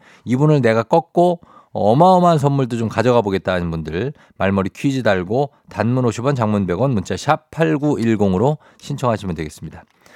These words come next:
그리고 전화 걸어서 노래 한 소절 성공하면 모바일 커피 쿠폰 드리는 정신차려 노래방, 세 분 모두 성공하면 선물 하나 더 얹어드립니다. 전화번호 잠시 후에 알려드리고, 노래는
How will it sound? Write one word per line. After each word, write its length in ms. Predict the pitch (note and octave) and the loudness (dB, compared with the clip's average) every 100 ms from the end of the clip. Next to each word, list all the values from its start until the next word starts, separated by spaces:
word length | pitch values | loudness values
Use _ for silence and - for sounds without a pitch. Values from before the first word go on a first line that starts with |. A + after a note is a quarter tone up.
| - - | -20 -14
그리고 200 | - C3 | -4 -2
전화 240 | B2 C3 D#3+ | 4 4 6
걸어서 280 | D#3+ C3+ | 4 2
노래 200 | B2+ C3+ | 2 4
한 140 | E3 D#3 | 6 4
소절 200 | D#3 D#3 | 0 0
성공하면 580 | C#3+ C#3+ C#3 C#3 D3 D#3 - - | 0 0 2 4 2 0 -6 -6
모바일 300 | A2 C#3 D3 | 0 2 2
커피 220 | C#3+ C#3 | 0 -8
쿠폰 280 | - - B2+ | -10 -4 -4
드리는 260 | A2+ A2 G2 | -2 -2 -2
정신차려 440 | A2 A2 B2+ A2 | -4 -2 0 0
노래방, 520 | G2 F#2 E2+ F#2 D3+ - - - - | 0 0 0 0 -4 -10 -20 -20 -20
세 240 | - D#3 E3 | 0 2 4
분 140 | D#3+ | 2
모두 240 | A2+ A#2+ | 2 2
성공하면 420 | B2+ B2 A#2 G#2+ G2+ | 2 0 2 0 0
선물 280 | C#3 C#3 | 0 0
하나 140 | B2+ A2 | 0 0
더 140 | G#2+ | 2
얹어드립니다. 640 | G2 F#2+ F2+ F2 D#2 D#2 D#2+ - - _ | 2 2 -2 -2 -4 -6 -10 -16 -20 _
전화번호 420 | - A#2 C3 B2 | 0 2 4 2
잠시 300 | G#2+ A2 A2 | 0 -2 2
후에 120 | B2 | 4
알려드리고, 580 | G2+ F#2 F2+ F2+ G#2 F2+ | 4 2 -2 -2 0 0
노래는 560 | F2+ C3 D3 C#3+ B2 D#2 | 2 4 4 4 2 0